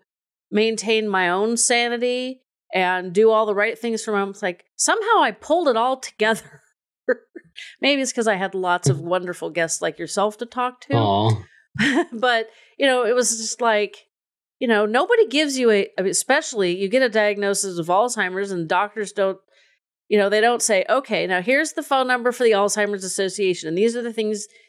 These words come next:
Speaker 1: that you should, you know, ask them." And, and here's the, you know, the resources are out there. They're just scattered all over the place. And we're still in the wild west of, you know, family caregiving.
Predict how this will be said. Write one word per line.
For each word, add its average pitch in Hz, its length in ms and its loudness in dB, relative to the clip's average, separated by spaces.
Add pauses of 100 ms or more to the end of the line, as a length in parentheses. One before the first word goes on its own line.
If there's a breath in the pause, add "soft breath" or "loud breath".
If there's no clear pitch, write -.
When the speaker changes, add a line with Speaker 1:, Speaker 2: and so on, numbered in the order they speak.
Speaker 1:
that 202 140 2
you 214 180 -4
should, 180 380 -6
you 190 120 -4
know, 165 200 0
ask 202 380 -4
them." 190 340 0
And, 160 240 -2
and 165 220 -6
here's 233 460 0 (320 soft breath)
the, 190 200 0
you 196 200 -2
know, 175 180 4
the 190 100 0
resources 311 760 2
are 170 220 0
out 202 240 0
there. 330 260 0 (340 soft breath)
They're 320 140 0
just 277 300 0 (100)
scattered 269 640 0 (120)
all 254 380 2
over 247 260 0
the 185 120 -4
place. 139 440 -2
And 165 280 -8 (180)
we're 196 160 2
still 339 320 2
in 277 60 2
the 196 80 2
wild 190 440 0
west 208 480 0
of, 165 220 0 (520 soft breath)
you 196 120 0
know, 160 140 2
family 214 420 -2
caregiving. 262 800 -2